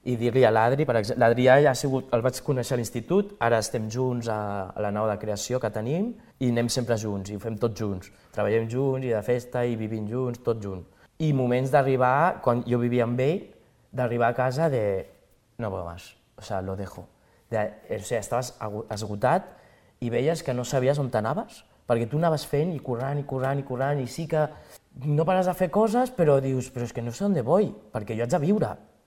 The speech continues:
haig de viure d'això". I arriba un moment que ja no tens hores i, i ja dius, "No puedo más, lo siento mucho, pero hasta aquí he llegado. Lo he intentado, todo muy bonito, <laughs> pero yo tengo que comer", i esas coses.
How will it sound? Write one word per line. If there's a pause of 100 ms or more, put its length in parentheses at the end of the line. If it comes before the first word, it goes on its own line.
(340)
haig
de
viure
d'això". (420)
I
arriba
un
moment
que
ja
no
tens
hores
i,
i
ja
dius, (400)
"No
puedo
más, (100)
lo
siento
mucho,
pero
hasta
aquí
he
llegado. (400)
Lo
he
intentado, (420)
todo
muy
bonito, (200)
<laughs>
pero
yo
tengo
que
comer", (160)
i
esas
coses.